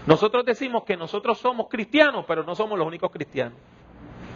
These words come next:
Y sabemos que hay personas que son cristianas, que van a otras iglesias, son nuestros hermanos y hermanas en Cristo.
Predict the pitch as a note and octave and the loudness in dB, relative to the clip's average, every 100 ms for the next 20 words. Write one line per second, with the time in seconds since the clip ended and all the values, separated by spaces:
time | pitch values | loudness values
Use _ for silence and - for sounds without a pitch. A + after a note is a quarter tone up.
0 | - - - - - - - G#3 A3 D4+ | -16 -16 -16 -16 2 4 8 8 6 2
1 | - G#3+ G#3 C4 A#3 D#4 D4+ G#3 D#3+ - | 0 2 2 2 0 2 2 0 -4 -14
2 | _ _ _ F#3 F3+ G#3+ A3 A#3 C4+ D#4 | _ _ _ 4 4 2 0 -2 4 4
3 | D#4+ G#3+ F3 D#3+ A#3 B3+ C4+ D4 C#4 C#4+ | 4 0 2 4 6 4 4 4 8 8
4 | D#4+ F4+ C#4 C#3 - _ - F#3+ A3 A3+ | 8 4 2 2 -8 _ 2 2 4 6
5 | C4+ C4 B3 A#3+ C4 C4+ B3+ C4+ C#4+ C#4+ | 8 8 6 2 2 0 0 2 0 0
6 | B3+ C4+ - G4+ D#4+ | -2 -2 0 0 0